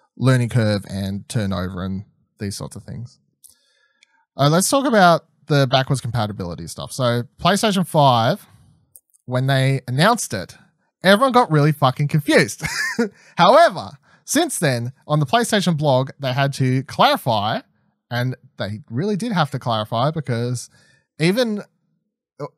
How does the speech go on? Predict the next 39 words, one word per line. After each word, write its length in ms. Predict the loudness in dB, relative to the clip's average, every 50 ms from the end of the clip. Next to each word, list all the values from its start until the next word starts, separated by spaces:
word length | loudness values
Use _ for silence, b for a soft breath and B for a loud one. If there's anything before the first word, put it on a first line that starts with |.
| _ _ -2
when 220 | 4 4 6 6 6
I 180 | 6 4 4
got 220 | 2 0 0 2 2
done 200 | 2 2 4 4
watching 300 | 4 4 2 2 -4 -4
it, 80 | 0 2
I 40 |
was 120 | 2 4 4
on 80 | 2
Twitter 260 | 0 2 2 2 2 2
and 200 | 0 0 0 2
I 120 | 4 4
heard 260 | 4 4 2 -2 -6 _ _ _ -4
ten 160 | 0 0 2
different 260 | 2 0 -2 -2 -4
people 280 | -4 -4 -6 -8 -12 -10
saying 220 | -8 -8 -8 -8
the 40 | -10
thing. 220 | -12 -14 -14 -16 _ b b b b b b b
'Cause 140 | -2 -2
basically 280 | 2 2 0 0 0 0
what 120 | 0 0
happened 340 | 2 2 0 2 0 0 0
was 140 | 0 -2 0
Mark 220 | 0 0 0 0
Cerny 200 | 0 -2 -2 -2
comes 240 | 0 0 0 0 2
out 80 | 0 -2
on 80 | -2
stage, 420 | -2 -2 0 0 0 0 -2 -6 -10 _
he 120 | -4 -4
says, 340 | -2 0 0 0 0 -2 -4 b b b b b b b b 0
"Oh, 300 | 4 6 6 6 4 2 0
at, 200 | -2 -4 -4 -4 _ -20 -20 -10 -2
at 160 | -2 -2 0
release, 600 | 2 2 4 4 4 4 2 -2 -4 -8 -10 -14 _ _ _ _ _ _ _ _ _ _ _ _ _ _ _ _ _ _ _ _ _
top 220 | -2 0 0 2 2
one 160 | 0 0 2
hundred 480 | 2 2 2 0 0 -2 -6 -6 -10